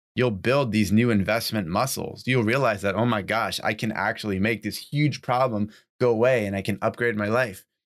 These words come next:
So once problem A is solved, you'll have the resources and the mindset to go solve problem B. It'll be addictive in a very healthy way where you'll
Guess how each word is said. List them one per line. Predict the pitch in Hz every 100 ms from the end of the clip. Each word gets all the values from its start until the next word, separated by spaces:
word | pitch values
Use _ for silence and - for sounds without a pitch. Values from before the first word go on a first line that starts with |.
| _ _
So | - 135
once | 120 135 135
problem | - 127 120 110
A | 104 143
is | 139
solved, | - 90 95 120 104
you'll | 117
have | 127 120
the | 110
resources | 104 151 151 113 110 123 110
and | 101 95
the |
mindset | 92 98 120 151 147 104
to | 101
go | 110 113
solve | 113 - 120 123 -
problem | 123 123 143 127
B. | 180 135 - _ _ _ -
It'll | 120 135
be | 135 143 139 127 _ _
addictive | 113 127 175 - 110
in | 113
a | 110
very | 107 135 127
healthy | 120 131 131
way | 120 156 143
where | 104
you'll | 107 113 110